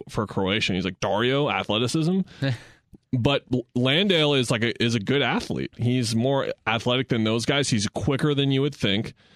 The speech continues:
Speaker 1: And something he talked about after shoot around on Wednesday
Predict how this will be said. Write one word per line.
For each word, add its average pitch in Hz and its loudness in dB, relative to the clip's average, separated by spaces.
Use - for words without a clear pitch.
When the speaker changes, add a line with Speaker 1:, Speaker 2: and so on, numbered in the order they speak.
Speaker 1:
And 110 0
something 123 0
he 127 0
talked 120 0
about 113 0
after 110 0
shoot 117 0
around 113 0
on 104 0
Wednesday 104 0